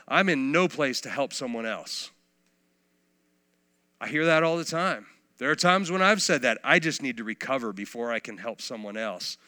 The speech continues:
And what, what about, ever heard the phrase, "Live to fight another day"?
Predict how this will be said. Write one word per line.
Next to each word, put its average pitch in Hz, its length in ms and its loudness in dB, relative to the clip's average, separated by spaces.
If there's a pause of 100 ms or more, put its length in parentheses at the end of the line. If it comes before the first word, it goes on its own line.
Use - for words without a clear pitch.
(240)
And 165 120 2
what, 185 200 4
what 190 140 4
about, 185 260 8 (340)
ever 196 140 2
heard 185 160 4
the 160 60 2
phrase, 165 340 2
"Live 143 300 0
to - 80 -14
fight 135 260 -2
another 135 260 -4
day"? 117 340 -2